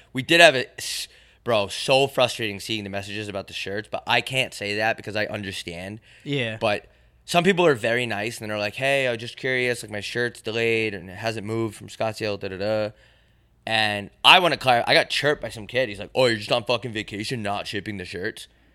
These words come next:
Speaker 1: Dude, our, our shirts were royally fucked up. Like, we had to completely wait three weeks. There was nothing we could do. Like,
Speaker 2: Also,
Speaker 1: some
Speaker 2: the
Speaker 1: kid
Speaker 2: shirts
Speaker 1: emailed us. He's like, "Yo,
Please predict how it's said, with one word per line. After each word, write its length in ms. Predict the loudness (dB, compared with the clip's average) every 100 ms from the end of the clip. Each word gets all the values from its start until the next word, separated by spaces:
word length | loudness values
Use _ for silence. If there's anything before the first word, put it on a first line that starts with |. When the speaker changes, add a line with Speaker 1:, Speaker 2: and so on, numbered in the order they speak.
| _ 0
Speaker 1:
Dude, 260 | 2 2 -2 -16 -18 -20 _ _ _ _ _ _ _ _ _ -2 0
our, 120 | 2 0
our 80 | 0
shirts 360 | 2 2 2
were 140 | 2 2
royally 640 | 2 4 6 6 4 -2
fucked 400 | 0 0 0 0
up. 320 | 0 0 -4
Like, 180 | -8 -6
we 120 | -4 0
had 180 | 2 0
to 80 |
completely 560 | -4 -6 -6 -4 -4 -6
wait 400 | -2 -2 -2 -6
three 220 | -6 -4 -2
weeks. 300 | -4 -6 -8
There 80 | -12
was 100 | -6
nothing 320 | -6 -6 -8
we 80 | -8
could 140 | -8
do. 280 | -6 -8 -8 -16 -20 _
Like, 80 | -2
Speaker 2:
Also, 100 | 2
Speaker 1:
some 60 | 6
Speaker 2:
the 60 | 8
Speaker 1:
kid 80 |
Speaker 2:
shirts 140 | 8 6
Speaker 1:
emailed 180 | 4 4
us. 140 | 2
He's 120 | 2
like, 180 | 0 0 -10 -4
"Yo, 420 | 6 8 8